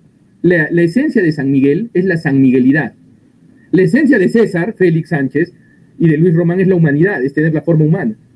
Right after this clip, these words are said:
¿no? La, la humanidad, porque tenemos la forma humana, pero cada ángel agota su especie, ¿no? Por eso, cada ángel es una criatura especialísima,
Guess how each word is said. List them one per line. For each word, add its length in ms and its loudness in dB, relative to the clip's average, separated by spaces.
¿no? 120 -2
La, 160 0
la 80 -2
humanidad, 420 0
porque 200 -4
tenemos 300 0
la 100 -4
forma 180 -4
humana, 300 -6
pero 200 -2
cada 260 0
ángel 300 0
agota 340 -2
su 120 -12
especie, 400 -14
¿no? 80 -20
Por 120 -2
eso, 240 -4
cada 280 -2
ángel 300 0
es 120 -6
una 160 -4
criatura 580 -2
especialísima, 960 -4